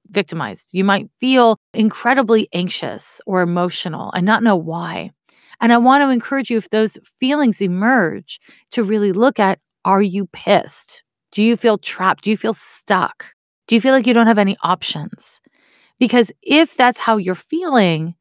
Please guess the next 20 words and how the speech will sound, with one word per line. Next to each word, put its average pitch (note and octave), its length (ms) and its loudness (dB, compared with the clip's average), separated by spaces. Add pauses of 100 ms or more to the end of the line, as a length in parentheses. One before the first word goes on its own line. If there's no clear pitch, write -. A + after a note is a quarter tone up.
(280)
then A3 260 4 (240)
your A#3+ 240 2
Mars G#3 600 2
needs F#3+ 380 -2
better D#3 360 0
expression. D3+ 760 -8 (200)
The G3+ 80 -2
tension A3 440 0
between G#3 360 0
the F#3 100 -4
Aries E3 320 -2
sun A3+ 300 0
and E3 240 -6
the D#3 60 -6
Libra D#3+ 300 -2
moon G#3 320 0 (260)
is F3+ 180 -2
really A3 560 2
rattling E3+ 760 -2
you. - 300 -12